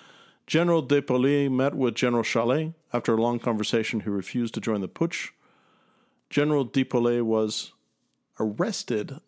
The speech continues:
by the putsch advocates and sent to Insalat. That day, and I know this is a vast cast of characters that I urge you to,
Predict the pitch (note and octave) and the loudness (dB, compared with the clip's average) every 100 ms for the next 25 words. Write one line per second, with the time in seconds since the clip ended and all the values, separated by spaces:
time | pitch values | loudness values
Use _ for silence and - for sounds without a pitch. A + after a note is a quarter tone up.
0 | _ _ A2+ A2+ G#2+ G#2+ G#2 - D3+ E3 | _ _ -2 0 -2 -4 -6 -4 -4 -4
1 | - - B2 A2+ A2+ - A2 - A2 - | -8 -6 -4 -4 -4 -6 -6 -8 -10 -6
2 | A2+ G#2+ - G#2 G2 - G2+ - G2+ F#2+ | -4 -4 -6 -6 -6 -8 -8 -6 -6 -8
3 | - _ - A#2+ C3+ B2+ A#2 A2+ A2 G#2+ | -12 _ -6 0 0 2 2 2 2 2
4 | A2+ B2+ A#2 B2 G#2+ G#2+ G#2 A2+ A#2 A2 | 2 2 2 -2 0 0 2 2 0 -2
5 | - - - G#2+ G#2+ - - G#2+ - G#2 | -10 -10 -2 -2 -2 -4 -8 -8 -2 0
6 | F#2+ - F#2+ - F#2 F#2 F#2+ G2 - G#2 | 0 -2 -4 -2 -2 -2 -2 -4 -4 -8
7 | F2+ - F#2+ F#2+ G2 | -8 -6 -6 -6 -10